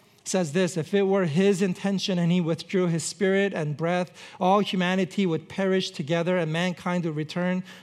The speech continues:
to the dust." Jesus in John nineteen says,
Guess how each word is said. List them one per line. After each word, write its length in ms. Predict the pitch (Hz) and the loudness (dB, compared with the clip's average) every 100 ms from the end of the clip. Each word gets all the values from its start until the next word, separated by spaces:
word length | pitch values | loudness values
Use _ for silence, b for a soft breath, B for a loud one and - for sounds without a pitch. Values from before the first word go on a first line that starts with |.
| - | -10
to 180 | - 214 | 0 0
the 100 | 185 | 0
dust." 600 | 156 202 - - - - - _ _ _ _ _ _ _ _ _ _ _ _ _ _ _ _ _ _ _ _ _ _ _ _ _ _ _ _ _ - b b b - | 2 0 0 -10 -16 -18 -20 _ _ _ _ _ _ _ _ _ _ _ _ _ _ _ _ _ _ _ _ _ _ _ _ _ _ _ _ _ -20 b b b 0
Jesus 480 | 202 202 196 - 196 | 2 4 2 0 0
in 520 | 180 175 170 190 233 _ _ _ - | 0 -2 -6 -12 -18 _ _ _ -4
John 300 | 180 185 190 | 0 2 2
nineteen 560 | 180 165 - 196 170 | 0 -4 -2 0 0
says, 500 | - 185 170 170 151 | -2 -2 0 -2 -6